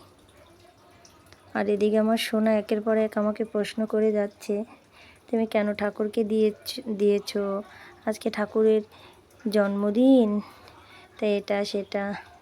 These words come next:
আর আমি যতটুকুই করতে পারছি না কেন, সেটাই আমার যেন আজকে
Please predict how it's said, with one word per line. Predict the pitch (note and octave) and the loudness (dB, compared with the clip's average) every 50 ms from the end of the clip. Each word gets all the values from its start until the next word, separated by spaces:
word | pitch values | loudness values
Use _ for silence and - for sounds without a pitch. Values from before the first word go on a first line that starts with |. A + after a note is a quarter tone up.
| - - _ - - - - - - - - - - - - - - | -20 -20 _ -20 -20 -20 -20 -20 -20 -20 -20 -20 -20 -20 -14 -8 -6
আর | G#3 G3+ G3 G3 F#3+ F#3+ F#3+ F#3+ G3 G#3+ - - - _ - | -4 -2 -2 -2 -2 -2 -2 -2 -4 -6 -10 -14 -10 _ 0
আমি | G#3+ A3+ A#3 A#3+ | 2 4 4 4
যতটুকুই | A3 A#3 G#3+ G#3+ - A3 A3+ G#3+ A#3+ A#3+ A#3 | 4 2 2 2 0 -2 -2 0 0 0 0
করতে | A#3 - A3 G#3+ - - A3+ | 0 -2 -4 -4 -4 -6 -4
পারছি | A3 - G#3 G3+ G3 - - A3 | -2 -2 -2 -2 -2 -2 -2 0
না | A3 A3 | 0 0
কেন, | G#3 A3 G#3 G3+ G3 A3 - - - - - - - - - - - | 0 -2 -2 -2 -4 -6 -8 -12 -20 -20 -20 -20 -20 -20 -20 -14 -6
সেটাই | - A#3 A3 - A#3 A3+ A3+ A3+ | -4 -4 -2 0 0 2 2 2
আমার | A3 G#3+ G#3+ A3 A3 G#3+ G#3 | 2 2 2 2 2 2 0
যেন | A3+ A3 A3 A3+ | 0 0 2 2
আজকে | A3 G#3 A3 - - - A3+ A3 A3 | 0 0 -2 -4 -4 -2 0 2 2